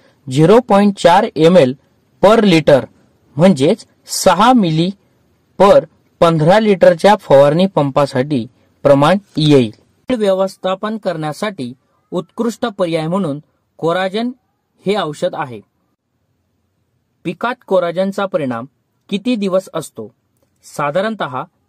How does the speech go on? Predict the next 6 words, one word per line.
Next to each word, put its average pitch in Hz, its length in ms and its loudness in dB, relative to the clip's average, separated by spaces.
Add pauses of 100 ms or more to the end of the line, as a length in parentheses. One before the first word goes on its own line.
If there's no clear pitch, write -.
(140)
पंधरा 165 400 -4
ते 247 100 -4
वीस 190 200 -4
दिवसापर्यंत 160 720 -6 (580)
कोराजन 196 540 -2
फवारल्यानंतर 147 760 -6